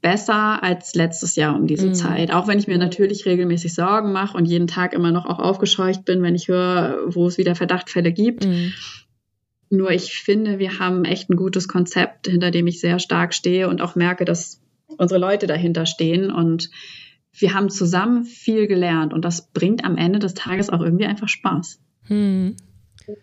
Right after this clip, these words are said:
Speaker 2: Das finde ich eine total schöne Aussage. Also, dass so Lernreisen, auch wenn sie durch Krisen ausgelöst werden, also von außen und ja erstmal überhaupt nicht freiwillig sind.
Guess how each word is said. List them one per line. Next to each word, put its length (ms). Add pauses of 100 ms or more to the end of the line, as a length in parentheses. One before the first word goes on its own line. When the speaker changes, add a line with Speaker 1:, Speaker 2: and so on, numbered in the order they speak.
(720)
Speaker 2:
Das 400 (200)
finde 220
ich 80
eine 120
total 320
schöne 240
Aussage. 540
Also, 180
dass 160
so 80
Lernreisen, 1300
auch 480
wenn 380
sie 640 (160)
durch 500
Krisen 480
ausgelöst 840
werden, 360
also 180
von 160
außen 460
und 160
ja 80
erstmal 340
überhaupt 460
nicht 220
freiwillig 520
sind. 360